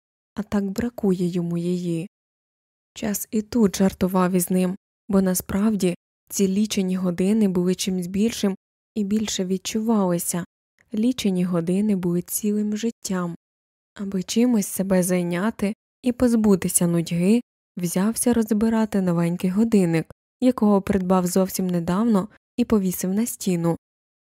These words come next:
Звісно, в цьому не було жодної потреби, оскільки годинник працював справно, але він не знав іншого способу позбутися відчуття чекання. Вона повернулася з невеличкою старомодною валізкою, мовчазна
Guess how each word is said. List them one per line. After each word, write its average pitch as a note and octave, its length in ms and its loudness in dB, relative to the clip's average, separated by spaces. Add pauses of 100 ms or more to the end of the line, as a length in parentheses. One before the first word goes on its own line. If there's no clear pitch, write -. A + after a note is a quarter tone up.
Звісно, A3+ 420 0
в F#3 40 -2
цьому G#3 260 2
не G3+ 100 4
було G3+ 240 0
жодної G#3 340 2
потреби, F#3 640 0 (420)
оскільки G3 460 0
годинник G3 560 0
працював F#3 540 0
справно, F#3+ 600 2 (640)
але A#3+ 180 2
він A3+ 200 2
не A3+ 120 2
знав A#3+ 280 0 (100)
іншого B3 420 0
способу G3+ 720 -2 (240)
позбутися G#3+ 680 0
відчуття F#3 480 -2
чекання. F3+ 720 -2 (600)
Вона G#3+ 240 2
повернулася A3 640 0
з - 20 0
невеличкою F#3+ 600 0
старомодною F#3 640 0
валізкою, F3+ 640 0 (520)
мовчазна G3 600 0